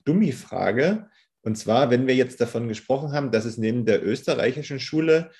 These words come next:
auch noch die, äh, Keynesianer oder die M M Tler gibt, ähm, als, ähm, verschiedene Denkschulen. Wer bestimmt denn dann am Ende, nach welcher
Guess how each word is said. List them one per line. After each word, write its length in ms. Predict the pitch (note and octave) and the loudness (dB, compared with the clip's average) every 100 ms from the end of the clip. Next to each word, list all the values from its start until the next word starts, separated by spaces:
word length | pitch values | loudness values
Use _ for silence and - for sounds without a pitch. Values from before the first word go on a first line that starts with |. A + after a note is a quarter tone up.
| - _ | -20 _
auch 140 | - B2 | -4 0
noch 280 | B2 A2+ - | 0 0 0
die, 300 | A2 A2+ G#2+ | 2 4 2
äh, 260 | - G#2+ | 0 -6
Keynesianer 880 | G2+ - G2+ F2+ A2 A2+ C#3 C#3 F2+ | -6 -4 -4 -2 -2 0 2 2 2
oder 180 | G#2 G2 | 2 0
die 240 | G#2+ G#2+ | -2 -4
M 140 | G#2+ | -4
M 160 | G#2+ G2 | -8 -6
Tler 320 | - C3+ D3+ | -2 0 0
gibt, 340 | D3+ D#3 - _ _ _ _ - | 0 -4 -6 _ _ _ _ -4
ähm, 380 | B2 C3 B2+ B2 | 0 0 -2 -4
als, 540 | A#2+ B2 B2 - - _ - | 2 2 2 -4 -18 _ -10
ähm, 240 | B2 A#2+ | -6 -4
verschiedene 500 | B2 - C3 C3+ B2+ | -2 -2 -2 0 -2
Denkschulen. 880 | G#2+ A2+ C#3+ - - D3+ D#3 E3 - _ _ | 0 0 -2 -6 -2 0 0 -2 -10 _ _
Wer 240 | G#2+ A2+ A#2+ | 0 2 4
bestimmt 600 | A#2+ - - D#3+ B3 - | 2 -2 -4 -2 -2 0
denn 260 | G#3+ G#3+ | 0 0
dann 240 | F3 E3+ F#3+ | 0 0 -2
am 160 | A#2+ | -6
Ende, 640 | A2+ G#2 D3+ G#3+ A#3 B3 - _ - | -6 -4 -2 2 2 0 -8 _ -6
nach 300 | B2 A#2+ A#2+ | -4 -2 2
welcher 680 | C3+ F3+ F#3+ F3 F#3 - | 4 4 2 2 0 -4